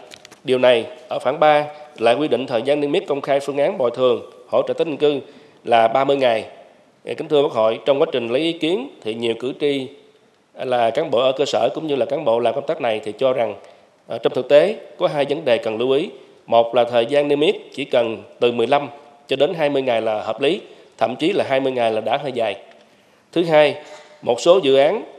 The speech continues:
một số dự án thì người bị thu hồi đất đồng ý một trăm phần trăm với phương án bồi thường nhưng chưa thẩm định phê duyệt được phương án bồi thường.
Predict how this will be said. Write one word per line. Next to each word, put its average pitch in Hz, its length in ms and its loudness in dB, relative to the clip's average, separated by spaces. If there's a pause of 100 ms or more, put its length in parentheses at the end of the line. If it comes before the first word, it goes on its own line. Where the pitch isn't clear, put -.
(300)
một 123 160 -4
số 170 100 2
dự 139 160 0
án 156 340 4
thì 127 120 -4
người 131 220 0
bị 131 160 -2
thu 156 120 -6
hồi 127 200 0
đất - 260 0
đồng 113 140 0
ý 147 80 -2
một 135 200 -6
trăm 151 160 0
phần 120 120 -6
trăm 135 200 0 (360)
với 156 120 -2
phương 143 180 -4
án 147 180 0
bồi 123 160 0
thường 113 200 0 (360)
nhưng 156 440 -2
chưa 165 120 2
thẩm 160 180 -6
định 117 260 0
phê 151 260 0
duyệt 107 180 -8
được 113 160 -4
phương 135 140 -4
án 147 100 -2
bồi 135 80 -4
thường. 113 300 -2